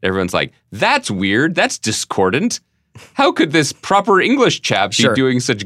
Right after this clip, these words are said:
Speaker 1: gully business in Hollywood?" Years pass. I think it's pretty much out there that Hugh Grant's a pretty gully dude in his real life. I think he has many, many children by many women and just likes to have a bit of a laugh.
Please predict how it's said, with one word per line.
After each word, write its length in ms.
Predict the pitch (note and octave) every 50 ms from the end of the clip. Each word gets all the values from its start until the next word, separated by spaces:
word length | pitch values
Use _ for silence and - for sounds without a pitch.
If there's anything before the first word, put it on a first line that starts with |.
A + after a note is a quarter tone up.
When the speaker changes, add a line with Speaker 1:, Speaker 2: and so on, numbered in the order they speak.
| F2+ - -
Speaker 1:
gully 300 | - B2+ C#3 D#3+ D#3+ C#3
business 640 | A2+ D3+ F3 D#3 A#2+ F#2+ F#2+ - - - - - - _
in 120 | - C3 C#3+
Hollywood?" 480 | D3+ G3+ C4 B3 D#3 G#2+ E2+ C#2+ - - _ _ _ _ - _ _ _ _ _ -
Years 220 | - F3 F3+ F3+
pass. 440 | - - G2 D2+ F2 A2 - - - _ _ _ _ _ _ _ _ _ _ _ _ _ _ _ _ _ _ _ _ _ -
I 60 | -
think 300 | G#3+ - E4+ D#4 A3 - _ _ _ _ _ _ _ -
it's 160 | - - -
pretty 240 | - - D4 A#3 F3
much 160 | C#3+ A#2 -
out 160 | A#2+ G#2+ B2
there 140 | A2 G2+ F#2
that 120 | F#2 F2+
Hugh 120 | - A#2+ F#2
Grant's 300 | G2 G2 F#2+ G2 G2 -
a 40 |
pretty 180 | D#2+ - A2 -
gully 360 | D#2+ E2 D#2+ F#2 F#2+ G#2 G2+ F#2+
dude 300 | D#2 F#2+ G2+ A#2 C3+ C3
in 80 | A#2+
his 180 | A2+ A2+ G2 F2+
real 160 | F#2+ G#2 A2
life. 320 | A#2+ B2 C3 - - - -
I 60 | -
think 160 | A2+ B2+ A#2
he 80 | A2+ A2+
has 160 | G2+ F#2 E2
many, 360 | E2 E2 E2 F2+ G2 G#2+ G#2+ G2
many 260 | F2 E2+ G2 A2+ G#2
children 460 | - - G#2 G2+ G#2+ A#2 C3 B2+ A2
by 100 | F#2 F#2
many 260 | F2 F2 G2+ A2+ A#2+
women 360 | G#2 F#2 G#2+ C3+ E3+ G3 G#3 - _ -
and 120 | - G#2
just 180 | G#2+ A2 - -
likes 280 | D#2 F2+ G2+ A2 A2 -
to 100 | - G#2+
have 140 | A2+ A2 F#2+
a 60 | F#2
bit 120 | D#2+ A2
of 80 | G#2 E2+
a 60 | F#2+
laugh. 440 | F2 F2 F#2+ A#2 - - - -